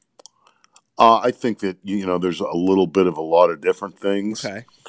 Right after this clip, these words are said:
Speaker 1: Um, you know, they're, they, um, they, they are going against the number one defense, you know, the first unit. So there's that. Um, and Mitch hasn't been real sharp. Uh, and some of the things that,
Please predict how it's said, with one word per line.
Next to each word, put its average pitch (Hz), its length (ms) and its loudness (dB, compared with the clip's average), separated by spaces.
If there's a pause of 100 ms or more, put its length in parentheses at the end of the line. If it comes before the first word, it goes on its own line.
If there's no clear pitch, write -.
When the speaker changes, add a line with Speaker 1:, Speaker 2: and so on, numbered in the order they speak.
(140)
Speaker 1:
Um, 80 420 -2 (380)
you 98 100 -2
know, 90 120 0
they're, 87 280 0
they, 95 220 -4 (220)
um, 69 420 -6 (460)
they, 101 240 -4
they 95 160 0
are 101 160 6
going 101 260 2
against 92 300 -2
the 92 60 -8
number 90 220 0
one 92 220 0
defense, 78 640 -8 (220)
you 80 120 -12
know, 76 120 -8
the 73 160 -12
first 92 420 -4
unit. 82 480 -8
So - 180 -6
there's 80 220 -6
that. 73 440 -6 (580)
Um, 80 420 -4 (1400)
and 101 180 -2
Mitch 117 220 2
hasn't 110 360 2
been 101 240 0
real 98 220 2
sharp. 95 560 -2 (480)
Uh, 78 480 -6 (100)
and 78 380 -10
some 98 260 0
of 95 80 -2
the 90 120 -2
things 92 380 -6 (120)
that, 87 220 -4